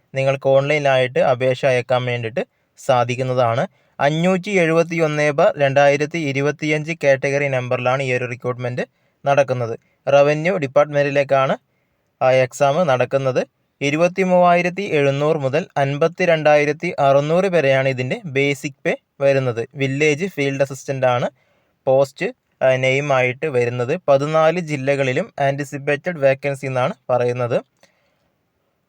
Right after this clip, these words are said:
അപ്പോൾ ഇതിൻ്റെ ക്വാളിഫിക്കേഷൻ നോക്കുന്ന സമയത്ത് നിങ്ങൾക്ക് പതിനെട്ട് വയസ്സിനും മുപ്പത്തിയാറ് വയസ്സിനും ഇടയിൽ പ്രായമുള്ളവരായിരിക്കണം. കൂടാതെ എസ് സി, എസ് ടി കാൻഡിഡേറ്റ്സ് ആണെങ്കിൽ അഞ്ച് വർഷത്തെയും ഒ ബി സി കാൻഡിഡേറ്റ്സ് ആണെങ്കിൽ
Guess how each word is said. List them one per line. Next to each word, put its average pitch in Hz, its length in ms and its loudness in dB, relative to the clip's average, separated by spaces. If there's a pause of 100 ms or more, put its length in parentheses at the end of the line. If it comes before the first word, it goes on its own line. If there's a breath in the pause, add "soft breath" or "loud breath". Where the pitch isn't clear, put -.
(600)
അപ്പോൾ - 120 -8
ഇതിൻ്റെ 190 260 0
ക്വാളിഫിക്കേഷൻ 190 720 2 (140)
നോക്കുന്ന 175 300 2 (120)
സമയത്ത് 160 480 0
നിങ്ങൾക്ക് 156 300 -4 (100)
പതിനെട്ട് 170 440 0
വയസ്സിനും 170 500 2
മുപ്പത്തിയാറ് 190 720 2
വയസ്സിനും 165 540 0
ഇടയിൽ 143 280 0 (220)
പ്രായമുള്ളവരായിരിക്കണം. 135 1160 2 (640 soft breath)
കൂടാതെ 151 380 4 (180)
എസ് - 180 -4
സി, 196 80 -6 (200)
എസ് - 200 -4
ടി 220 160 -2
കാൻഡിഡേറ്റ്സ് 160 480 0
ആണെങ്കിൽ 135 480 0 (140)
അഞ്ച് 147 220 -2
വർഷത്തെയും 131 640 0 (160)
ഒ 147 160 2
ബി 180 160 -4
സി 226 180 -6 (120)
കാൻഡിഡേറ്റ്സ് 143 420 0
ആണെങ്കിൽ 127 380 -2